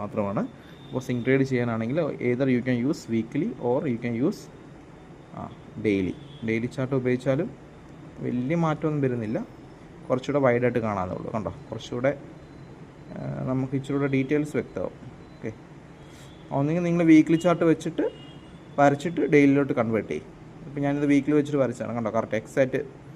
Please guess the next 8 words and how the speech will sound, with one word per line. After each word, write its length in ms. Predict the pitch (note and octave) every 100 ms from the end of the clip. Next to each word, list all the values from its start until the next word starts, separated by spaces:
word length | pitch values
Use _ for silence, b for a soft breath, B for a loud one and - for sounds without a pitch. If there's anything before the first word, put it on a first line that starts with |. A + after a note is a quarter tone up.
| - - -
എൻട്രി 180 | B2 A#2+
കിട്ടും. 160 | G#2+ F#2+ A2+
കണ്ടോ, 140 | B2 F#2+ - - - - B B
അതായത് 220 | B2 C3 C#3
നൂറ്റി 200 | C3+ C3 C#3+
പതിനഞ്ചിന് 760 | C#3+ C#3+ C#3+ D3+ - - C#3 C#3
ബൈ 120 | C3 C3+ C3
ചെയ്തിരുന്നെങ്കിൽ 500 | C3 C3 C3 C3